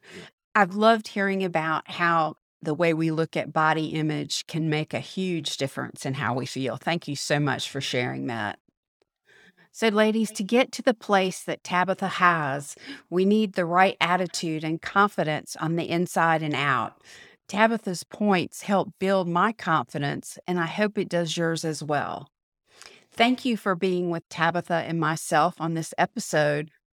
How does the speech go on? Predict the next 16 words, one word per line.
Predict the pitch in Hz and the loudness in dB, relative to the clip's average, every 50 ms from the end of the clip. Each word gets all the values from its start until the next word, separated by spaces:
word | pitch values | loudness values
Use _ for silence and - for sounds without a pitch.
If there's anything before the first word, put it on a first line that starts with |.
| _ - | _ 0
of | - 160 175 - | 0 0 2 0
Her | - 180 175 180 | 0 0 0 0
Self-Expression, | 190 - - 214 190 190 - 220 208 - - - - 185 165 165 - - 156 147 151 160 - _ _ _ _ _ | 0 -2 0 2 2 2 0 -2 -6 -6 -8 -4 0 0 2 2 0 -2 -2 -4 -4 -6 -8 _ _ _ _ _
Connecting | - 196 180 180 175 180 - - - 180 165 165 160 | -4 -2 0 0 0 0 -2 -4 -6 -4 -4 -4 -2
Body | 156 170 160 165 170 175 180 190 - | 0 2 4 4 4 2 0 -2 -2
Image | - 180 170 175 170 165 170 160 - - | -2 -2 -2 0 -2 -2 -4 -4 -6 -6
and | - 160 160 | -6 -6 -4
Self-Empowerment. | - - 170 160 160 - 175 165 - - 139 143 151 143 131 127 120 104 98 98 - _ _ _ _ _ - - - - - - - 208 190 - | -2 0 0 0 0 0 -4 -6 -4 -2 0 0 0 0 -2 -4 -6 -8 -8 -10 -14 _ _ _ _ _ -20 -20 -20 -20 -20 -20 -18 -18 -2 2
Every | 180 208 220 240 254 269 - - | 4 4 4 4 2 0 2 2
episode, | 214 226 - 247 220 - - 185 175 165 156 | 2 2 2 -2 -2 0 0 2 2 4 6
I | 156 151 165 | 6 6 4
bring | 160 - 180 170 175 | 4 2 2 2 4
you | 180 180 170 165 | 2 2 2 0
a | 165 | -2
direct | 156 165 151 143 165 180 190 - - - - | -2 -4 -2 2 4 4 4 4 0 -6 -8
connection | - - 196 185 170 180 - - - - 165 147 139 139 143 | -4 -2 0 2 2 2 0 0 -2 -2 0 0 0 -2 -4